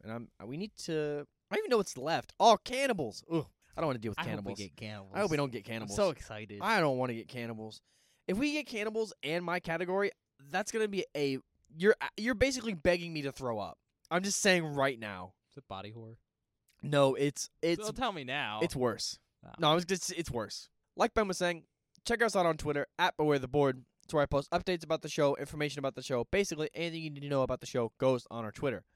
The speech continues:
Speaker 1: On Monday, I post a spoiler post for that Friday's episode, which is basically a movie cover that's hidden that you can reveal so you can see what the movie is, so you can watch it before we do, so that whenever you, you're listening to the episode,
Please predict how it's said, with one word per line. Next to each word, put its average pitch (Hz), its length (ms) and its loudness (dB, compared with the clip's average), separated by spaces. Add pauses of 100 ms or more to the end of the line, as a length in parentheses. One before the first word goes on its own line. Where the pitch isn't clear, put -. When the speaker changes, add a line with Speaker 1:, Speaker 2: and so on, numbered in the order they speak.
(320)
Speaker 1:
On 123 160 -2
Monday, 185 420 2
I 160 60 -4
post 147 260 0
a 113 60 -8
spoiler 151 300 2
post 156 280 0
for 127 100 -8
that 120 180 -6
Friday's 113 260 -4
episode, 175 400 -2
which 127 140 -10
is - 60 -16
basically 143 500 -2 (580)
a 123 200 0
movie 170 260 0
cover 175 240 2
that's 160 180 -10
hidden 127 240 -4
that 117 120 -6
you 127 80 -8
can 127 120 -4
reveal 160 300 2
so 139 120 -6
you 127 60 -4
can 120 100 -10
see 131 120 -6
what 120 80 -6
the 135 80 -10
movie 185 240 -2
is, 160 140 -6 (300)
so - 120 -8
you 175 60 -6
can 190 120 -2
watch 220 240 0
it - 140 -6
before 226 280 0
we 294 140 -6
do, 131 220 0
so - 180 -4
that 160 180 0
whenever 165 220 -2
you, 147 240 -4
you're 156 140 -4
listening 196 220 0
to 180 40 -6
the 180 80 2
episode, 165 480 0